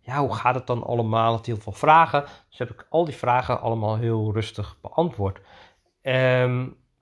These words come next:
ja, hoe ontstaat zo'n gesprekje? Want dat is vaak ook een vraag, hè, die ik krijg van ouders. Hoe, hoe ontstaat dat? Nou, dat ontstaat gewoon doordat ik gewoon bij hem ben gaan. En, en, en, nou ja, hij was gewoon nog een beetje aan het lezen.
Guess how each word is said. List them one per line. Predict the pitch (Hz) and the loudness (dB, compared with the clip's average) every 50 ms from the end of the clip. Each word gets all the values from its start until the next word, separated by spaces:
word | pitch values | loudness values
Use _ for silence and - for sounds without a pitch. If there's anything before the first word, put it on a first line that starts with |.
| _ _ _ _ _ _ _ _ _ | _ _ _ _ _ _ _ _ _
ja, | _ - - 156 160 170 151 | _ -8 -4 -2 -2 0 2
hoe | 151 170 160 | 0 0 0
ontstaat | - 165 151 - - - - 277 302 - - | 0 0 -2 -2 0 4 4 4 4 4 2
zo'n | - 120 | 2 2
gesprekje? | 104 117 113 - - 110 110 104 - - 107 101 - - _ _ _ _ | 2 2 -8 -8 -6 -6 -6 -6 -8 -12 -12 -12 -12 -18 _ _ _ _
Want | - 113 117 117 | -12 -10 -6 -2
dat | 170 175 170 | -2 -2 -2
is | 151 - | -2 -2
vaak | - 127 104 98 - | -2 -2 -2 -2 -6
ook | - 104 - | -10 -10 -10
een | 123 | -10
vraag, | 113 - - 131 135 113 107 - | -8 -2 2 6 6 6 4 2
hè, | - 127 147 147 127 - | -2 -4 -4 -6 -8 -8
die | - 117 113 | -8 -8 -8
ik | 110 | -6
krijg | - - 117 107 120 120 87 - | -6 -4 -2 -2 -2 -4 -6 -10
van | - 120 123 - - - | -12 -12 -12 -12 -10 -10
ouders. | 120 127 151 143 - | -8 -8 -6 -6 -6
Hoe, | 139 139 - - _ _ | -6 -6 -8 -10 _ _
hoe | - 139 175 196 - - | -8 -6 -6 -6 -6 -6
ontstaat | 139 147 147 143 - - 175 175 185 175 - | -6 -6 -6 -6 -2 4 4 4 4 4 0
dat? | 131 120 127 - _ - - - - _ | -4 -6 -6 -8 _ -20 -20 -20 -20 _
Nou, | - 110 107 | -12 -12 -10
dat | - 120 120 - | -10 -10 -12 -10
ontstaat | - 127 123 - - 170 180 196 - | -14 -14 -8 2 6 6 6 6 4
gewoon | - - 117 107 120 143 151 | 0 -4 -2 -2 -2 -2 -2
doordat | 143 127 120 123 123 123 117 | -2 0 0 0 0 -2 -4
ik | 117 - | -4 -6
gewoon | - - 113 120 120 | -6 -6 -4 -2 2
bij | 120 139 165 196 175 | 6 6 6 6 6
hem | 131 113 110 113 110 113 | 2 0 0 -4 -6 -6
ben | 110 110 113 113 | -6 -6 -6 -6
gaan. | 92 - - 123 143 180 240 - - _ - - - _ _ | -8 -8 -6 -6 -6 -6 -6 -10 -14 _ -20 -20 -20 _ _
En, | - 113 113 117 120 117 113 113 117 120 | -4 -2 0 2 2 0 0 -4 -4 -6
en, | 120 120 117 110 - - | -6 -8 -8 -10 -12 -12
en, | 82 107 113 113 110 110 110 107 107 - - - - 85 | -8 -4 -2 0 0 0 0 -2 -4 -6 -8 -12 -10 -6
nou | 120 120 110 | -4 -2 -2
ja, | 92 98 | -2 -2
hij | 98 101 104 104 110 110 | 0 0 0 0 0 -2
was | 101 107 104 - | -2 -2 -4 -4
gewoon | - - 101 104 | -2 -2 -2 0
nog | 101 95 | -2 -2
een | - 101 | -4 -6
beetje | 107 104 - - | -8 -6 -4 -4
aan | 107 | -4
het | 113 135 | 0 2
lezen. | 156 160 160 156 151 147 143 151 143 143 | 4 6 6 4 4 0 0 0 0 -2